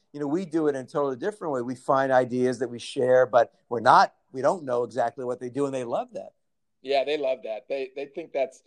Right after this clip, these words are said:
Speaker 2: yeah, because we're just enthralled by everything they say, everything they do,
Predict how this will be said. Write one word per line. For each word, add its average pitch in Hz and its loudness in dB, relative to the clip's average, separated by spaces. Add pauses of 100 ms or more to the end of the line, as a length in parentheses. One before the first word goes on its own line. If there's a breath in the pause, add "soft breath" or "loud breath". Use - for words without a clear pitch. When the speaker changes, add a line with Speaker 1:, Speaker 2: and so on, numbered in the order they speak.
(240)
Speaker 2:
yeah, 196 2
because 147 -8
we're 226 0
just - -14
enthralled 135 2
by 123 4
everything 135 -4
they 117 -10
say, 139 -2
everything 127 -12
they 117 -10
do, 151 -4